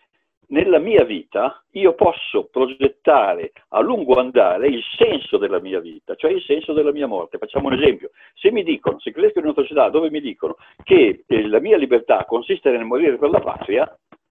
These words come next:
non sono libero secondo questa prospettiva. Se invece io decido di concludere la mia vita in un certo modo, sono libero.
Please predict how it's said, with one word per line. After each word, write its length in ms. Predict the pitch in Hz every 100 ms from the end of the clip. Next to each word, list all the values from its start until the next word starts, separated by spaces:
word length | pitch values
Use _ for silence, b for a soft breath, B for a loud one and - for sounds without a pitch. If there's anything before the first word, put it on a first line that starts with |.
| _ _
non 200 | 151 143
sono 300 | - 254 175
libero 360 | 104 82 80
secondo 400 | 76 98 107 101
questa 240 | 98 98 90
prospettiva. 540 | 104 - - 87 -
Se 200 | - -
invece 680 | 226 247 190 180 - - - _ _ _ _ _ _ _
io 460 | 240 226 110 - _ _ _
decido 720 | - 107 - 131 95 78 - _ _ _ _ _ - -
di 240 | _ 165
concludere 640 | 156 175 165 - 254 185 156
la 140 | 151
mia 240 | 143 190 165
vita 360 | 160 139 -
in 120 | 95 101
un 100 | 104
certo 340 | 110 104 98
modo, 580 | 92 73 73 165 - _ _ _ _
sono 300 | _ - 90
libero. 420 | 90 165 80 69